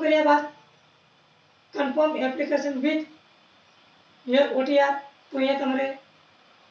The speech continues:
સબમિટ, તમારા મોબાઈલની અંદર જે ઓ ટી પી આવશે એ ઓ ટી પી અહીંયા એન્ટર કરવાનો છે અને સબમિટ ઉપર ક્લિક કરો. જો તમારો ઓ ટી પી લેટ થાય કોઈ કારણોસર તો resend-નું ઓપ્શન આપેલું છે, resend ઉપર તમે ક્લિક કરશો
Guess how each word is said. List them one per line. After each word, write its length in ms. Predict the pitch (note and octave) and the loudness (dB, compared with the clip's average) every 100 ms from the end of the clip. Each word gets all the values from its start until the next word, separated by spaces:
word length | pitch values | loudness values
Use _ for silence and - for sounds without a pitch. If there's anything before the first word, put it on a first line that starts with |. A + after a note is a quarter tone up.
| _ _ - | _ _ -6
સબમિટ, 360 | B3+ C4+ C#4+ - - _ _ _ _ _ - | -2 0 0 -2 -20 _ _ _ _ _ -6
તમારા 300 | B3 C4 C4+ | 0 2 2
મોબાઈલની 340 | A#3+ B3+ B3+ C4+ | 0 0 0 0
અંદર 160 | C4+ C4 | -2 0
જે 80 | C#4+ | 0
ઓ 40 | A#3+ | 0
ટી 160 | B3+ | -4
પી 100 | C#4 C4 | -4 0
આવશે 240 | C4 G3+ D#3+ - _ _ _ _ | 0 -2 -6 -8 _ _ _ _
એ 160 | - D#4 | -6 -4
ઓ 140 | - C4 | 0 0
ટી 140 | C#4+ | 0
પી 100 | D4+ | -2
અહીંયા 200 | C#4+ C4+ | 0 -2
એન્ટર 180 | B3+ C4+ | -2 -4
કરવાનો 300 | C#4+ C#4 C#4 | -4 -2 -2
છે 80 | D4+ | -2
અને 140 | C#4+ C4 | -2 -4
સબમિટ 380 | C4+ A3+ D4 D4+ | -6 -4 -4 -4
ઉપર 200 | C4 - B3+ - _ _ _ - | -6 -8 -10 -10 _ _ _ -4
ક્લિક 180 | C#4+ C#4+ | -2 0
કરો. 100 | D4 - | -2 -4
જો 80 | E4 D#4+ | -6 -4
તમારો 280 | D4 C#4+ D4 D4 | 0 2 2 0
ઓ 40 | B3+ | -4
ટી 180 | C4+ - | -4 -6
પી 120 | C#4+ C4 - _ _ _ - | -6 -8 -16 _ _ _ -8
લેટ 340 | A#3 B3 C4+ C4+ | 0 2 2 -2
થાય 260 | C4+ C#4 C#4+ | -2 -2 -2
કોઈ 140 | C4+ C#4 | -4 -2
કારણોસર 480 | C4 C4+ C4+ C#4 C#4 - _ _ | -2 -2 -4 -4 -6 -10 _ _
તો 120 | D4 C4+ | 0 2
resend-નું 520 | C#4 D4+ D4 D4 C#4+ | 0 0 0 2 0
ઓપ્શન 220 | B3+ C#4 C4 | 0 -4 -4
આપેલું 240 | C#4 C4 | -4 -4
છે, 100 | C#4+ B3+ | -4 -4
resend 320 | B3 C4+ B3+ | -4 -4 -4
ઉપર 180 | C4 B3+ | -4 -6
તમે 220 | C4 B3+ | -4 -4
ક્લિક 160 | C4 C4+ | -4 -4
કરશો 260 | D4 C#4 D4 | -4 -2 -2